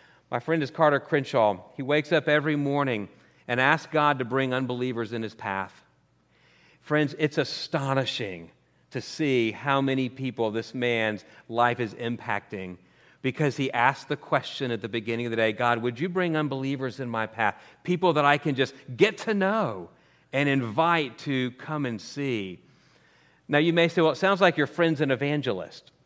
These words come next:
Well, he is. He does have the gift of evangelism. But guess what? That's not just a calling for a few. <laughs> We see in the Great Commission, we're all called to go and make disciples, right?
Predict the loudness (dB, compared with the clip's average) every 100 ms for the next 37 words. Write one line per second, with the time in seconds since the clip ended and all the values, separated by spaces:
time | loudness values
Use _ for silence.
0 | -4 0 2 4 4 2 0 2 4 4
1 | 2 0 2 2 0 -4 -2 -2 0 0
2 | 0 -2 -6 -6 -4 -2 -2 -2 0 0
3 | -2 -6 0 0 2 2 2 -2 -4 -4
4 | 0 0 0 -2 -2 -2 -4 -6 -8 -12
5 | -20 -20 _ _ _ _ -20 _ -2 2
6 | 2 4 4 4 4 4 2 0 2 0
7 | 0 0 2 2 2 2 2 -2 -2 -2
8 | -2 -2 -2 -4 -6 -10 -8 -8 -8 -14
9 | -10 -6 -4 -6